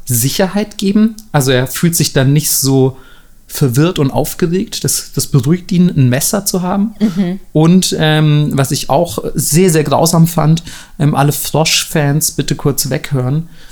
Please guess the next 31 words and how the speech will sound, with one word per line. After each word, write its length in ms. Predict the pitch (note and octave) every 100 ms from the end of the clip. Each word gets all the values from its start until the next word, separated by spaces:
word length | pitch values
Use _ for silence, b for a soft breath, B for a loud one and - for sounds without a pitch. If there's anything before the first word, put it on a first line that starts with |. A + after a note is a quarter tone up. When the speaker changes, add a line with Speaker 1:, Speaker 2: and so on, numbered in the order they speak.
| B -
Speaker 1:
Ähm, 300 | C#3+ C3+ C#3
er 160 | C#3+ B2+
hat 220 | C#3+ - -
auf 200 | E3 -
der 120 | D#3+
Straße, 840 | - - A#2+ C3+ F#3+ - F#3+ G3 G3 B B B -
ähm, 400 | D3+ C#3+ C#3 C#3 -
eine 260 | C#3+ C#3
Reihe 320 | B2 D#3 F#3+ C#3
aus, 360 | C3+ - -
also 180 | D3 B2+
er 20 |
hat 60 | A#2+
Frösche 320 | - E3+ D#3
gesammelt 460 | C#3 C#3+ F#3+ A3+ - b b b -
und 180 | D3+
eine 120 | C#3+ B2
Reihe 280 | B2+ F#3+ G3
quasi 380 | - G#3 G3+ G3
aus 220 | F#3+ -
denen, 340 | G3 G3+ G3
also 160 | D#3 C#3+
er 40 |
hat 60 | C#3+
sie 60 |
so 100 | C#3+
in 100 | C#3+ C3
eine 80 |
Reihe 220 | B2 D#3 E3
gelegt 440 | F#3 A3+ - - - -
Speaker 2:
Mhm. 300 | A3 F#3+ G3+